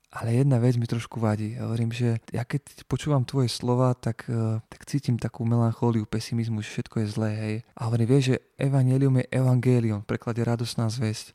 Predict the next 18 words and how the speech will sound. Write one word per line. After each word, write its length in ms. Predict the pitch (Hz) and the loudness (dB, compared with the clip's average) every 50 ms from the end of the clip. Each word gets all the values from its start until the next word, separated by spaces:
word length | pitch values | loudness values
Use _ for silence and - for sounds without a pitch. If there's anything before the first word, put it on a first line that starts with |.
| _ _ | _ _
Hej, 220 | - - 120 123 - | -12 -8 -8 -6 -4
že 100 | - 147 | -4 -4
toto 160 | - - 147 | -2 0 2
musí 320 | 143 147 139 - - 151 | 2 2 2 0 0 -2
byť 80 | 139 131 | -2 -2
cítiť 320 | - - - - - 123 - - | -4 -6 -6 -4 -4 -4 -4 -4
podľa 220 | 120 120 120 117 | -4 -2 0 0
mňa, 80 | 117 117 | 0 0
že 120 | 110 120 113 - | 0 0 -2 -2
toto 320 | _ - 151 - - 151 | _ -4 -4 0 0 0
je 80 | 123 - | 0 -2
posolstvo 560 | - 123 117 - 139 131 - - - - - | -4 -6 -4 -4 -4 -4 -4 -6 -6 -4 -2
evanjelia. 480 | 123 120 123 123 120 117 113 110 107 110 - | 0 2 2 2 2 2 0 -2 -4 -6 -8
Ak 240 | - 117 - - - | -10 -14 -16 -18 -6
tento 320 | - 151 165 160 - 147 | -2 0 0 2 0 0
balík 320 | 127 135 117 117 - - 120 | 0 0 -2 0 0 0 0
nezachytávajú 640 | 113 123 123 - - - - 139 135 139 135 120 | 0 0 -4 -6 -6 -4 -2 -2 0 0 0 -2
ľudia, 400 | 113 113 110 113 117 131 139 143 | -2 -2 -2 -2 0 0 0 -2